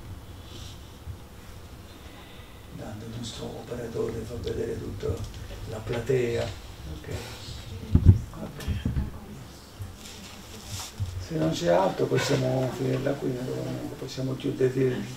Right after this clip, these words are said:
chiudere questa conferenza. Volete aggiungere qualche altra cosa che ci è sfuggita? Così importante, trenta novembre, iscrizione, poi l'immatricolazione avverrà il quindici dicembre.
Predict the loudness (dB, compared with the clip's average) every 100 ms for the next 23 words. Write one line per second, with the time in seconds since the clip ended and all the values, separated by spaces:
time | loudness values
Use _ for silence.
0 | 0 6 8 8 6 4 4 4 6 8
1 | 12 12 12 10 10 10 10 8 6 4
2 | 6 8 6 6 6 6 6 -2 -6 0
3 | 2 2 4 6 8 6 2 -8 -2 4
4 | 8 12 12 12 12 12 12 12 12 12
5 | 12 12 10 10 10 12 8 8 6 6
6 | 12 12 12 12 10 2 -6 -8 -8 12
7 | 12 12 12 12 12 12 12 10 12 12
8 | 12 12 10 10 8 8 6 6 12 12
9 | 12 10